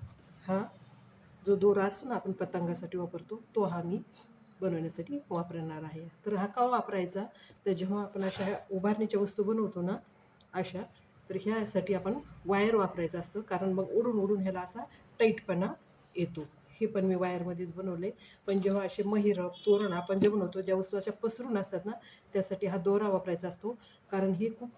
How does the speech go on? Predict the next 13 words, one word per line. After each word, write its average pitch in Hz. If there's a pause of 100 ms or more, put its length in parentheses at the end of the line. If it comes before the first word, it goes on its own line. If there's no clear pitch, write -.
(120)
मजबूत 208
राहतं 202 (260)
आणि 190 (100)
खूप 240 (120)
काळ 214 (140)
टिकतं. -
आपण 175
वर्षातून 190
दो-, 190
एक 180
दोन 190
वेळेस 185
साफ 190